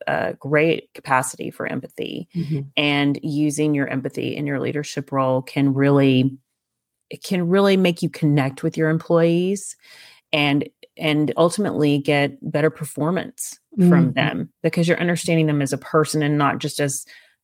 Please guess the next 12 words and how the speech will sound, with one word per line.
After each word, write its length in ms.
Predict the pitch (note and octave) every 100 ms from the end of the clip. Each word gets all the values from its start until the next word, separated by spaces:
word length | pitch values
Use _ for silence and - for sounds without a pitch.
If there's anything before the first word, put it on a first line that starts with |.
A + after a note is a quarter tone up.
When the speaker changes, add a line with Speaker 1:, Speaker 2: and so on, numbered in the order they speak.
| _
Speaker 1:
you 180 | D#3 C3+
know, 100 | -
uh, 140 | - - -
this 300 | - D3 -
being 420 | E3 D#3 D3 C#3 C3+
in 120 | B2+
the 80 | C3+
seat 400 | - C#3 A#2 -
that's 200 | A2+ -
doing 200 | A#2+ -
the 100 | E3+
work. 460 | F3 - - -